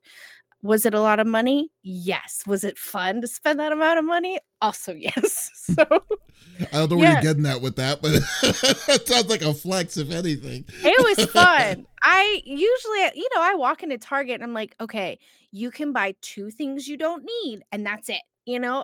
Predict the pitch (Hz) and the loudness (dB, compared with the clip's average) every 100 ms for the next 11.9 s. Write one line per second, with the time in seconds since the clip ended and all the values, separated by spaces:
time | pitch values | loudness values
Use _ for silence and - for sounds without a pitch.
0 | - 240 277 262 285 294 302 - 247 - | -4 -2 -2 0 0 0 -2 -2 0 0
1 | 240 - - 285 175 392 285 - 277 - | -2 2 2 2 0 -2 -4 -6 -12 -6
2 | 262 254 254 247 247 202 - - - - | -4 -4 -4 -4 -6 -8 -12 -14 -14 -10
3 | 269 - 294 392 311 277 254 _ 247 254 | -8 -8 -6 -6 -6 -6 -8 _ -12 -8
4 | 254 233 202 196 214 233 233 349 415 _ | -8 -8 -8 -6 -6 -6 -10 -14 -18 _
5 | 254 269 202 - - 214 - 226 196 190 | -12 -10 -12 -12 -12 -12 -12 -12 -8 -8
6 | 165 170 156 131 - 269 285 220 185 - | -8 -8 -8 -8 -10 -10 -6 -6 -6 -6
7 | 196 87 156 - 160 160 - 175 160 165 | -6 -6 -12 -12 -12 -12 -14 -14 -14 -14
8 | - 165 117 - 175 - _ _ _ - | -8 -8 -8 -10 -10 -10 _ _ _ -8
9 | 294 294 - 214 170 160 - 196 175 160 | -6 -6 -6 -6 -6 -12 -14 -12 -10 -8
10 | 113 - - 214 175 170 - _ _ _ | -10 -12 -6 -4 -2 -4 -14 _ _ _
11 | 403 466 320 196 - - 294 294 277 | 0 4 2 0 -4 -2 0 0 -2